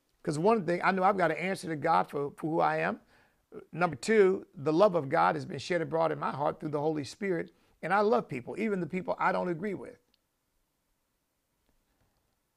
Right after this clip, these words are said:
And number three, I know that that's not going to help the country I love. It is only going to make things worse.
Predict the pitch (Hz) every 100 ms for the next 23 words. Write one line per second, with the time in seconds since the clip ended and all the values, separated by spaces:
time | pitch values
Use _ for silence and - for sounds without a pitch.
0 | - 165 196 170 156 208 240 175 156 165
1 | - _ _ _ _ _ _ _ _ _
2 | _ _ _ - 196 226 165 151 156 131
3 | - 208 214 - 147 196 208 - 147 175
4 | 175 156 147 165 - - 180 151 165 -
5 | 151 151 143 120 - - - - _ _
6 | _ _ _ _ _ _ _ _ _ _
7 | _ _ _ _ _ _ _ _ _ _
8 | 202 185 160 180 190 160 143 160 156 160
9 | 151 156 - 156 156 127 123 - - -
10 | -